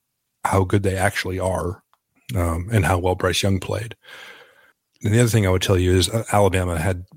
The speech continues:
plenty of <laughs> things that they could have controlled that they did not do well, that also cost them, and, you know, in addition to a couple of pivotal calls, it cost them the game. Um,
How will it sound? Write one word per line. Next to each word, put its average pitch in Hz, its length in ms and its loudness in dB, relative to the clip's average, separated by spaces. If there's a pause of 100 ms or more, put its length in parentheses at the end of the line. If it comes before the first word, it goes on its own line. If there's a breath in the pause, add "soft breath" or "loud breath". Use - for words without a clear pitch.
plenty 95 440 0
of 90 540 -4
<laughs> - 40 -20
things 90 720 -2
that 90 260 -2
they 95 380 0
could 104 280 0
have 92 420 -2 (160)
controlled 90 720 -2 (240)
that - 140 -4
they 98 100 2
did 92 180 0
not 95 220 -2
do 90 180 -2
well, - 400 -12 (520)
that 90 160 0 (100)
also 90 560 2 (280)
cost - 300 -4
them, 104 120 -6
and, 110 140 4
you 113 60 4
know, 104 140 4
in 101 80 0
addition 98 320 2
to 98 80 4
a 90 60 0
couple 95 280 -2
of - 80 -14
pivotal 90 320 -2
calls, 85 480 -2
it 104 120 0 (180)
cost - 280 -2
them 87 120 -8
the 87 80 -8
game. 87 300 -10 (720 loud breath)
Um, 85 340 -6